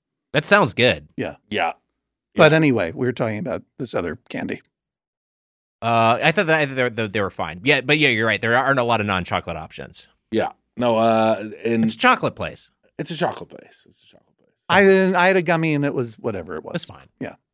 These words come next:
Speaker 1: It's, I mean, uh, probably that bag was, like, fourteen dollars 'cause it's, this is,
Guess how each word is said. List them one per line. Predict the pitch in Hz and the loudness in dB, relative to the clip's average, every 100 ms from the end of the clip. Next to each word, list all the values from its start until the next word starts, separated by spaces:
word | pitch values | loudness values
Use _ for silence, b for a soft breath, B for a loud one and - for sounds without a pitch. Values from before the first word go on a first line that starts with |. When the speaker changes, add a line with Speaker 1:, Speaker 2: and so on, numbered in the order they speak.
| _ _ _ _ _ | _ _ _ _ _
Speaker 1:
It's, | 160 214 | -6 0
I | 208 | 2
mean, | 214 208 | 2 2
uh, | 185 | 0
probably | 202 233 214 185 | 2 2 4 0
that | 156 156 113 | 2 0 2
bag | 139 147 127 | 2 2 -2
was, | 123 104 | -4 -4
like, | 120 104 - | -2 -2 -4
fourteen | - 131 - - 104 92 | -8 -8 -8 -8 -6 -4
dollars | 87 78 - - _ - | -4 -6 -10 -20 _ -10
'cause | - 107 | -6 -4
it's, | 104 - | -6 -10
this | 117 113 - | -10 -10 -8
is, | 101 | -12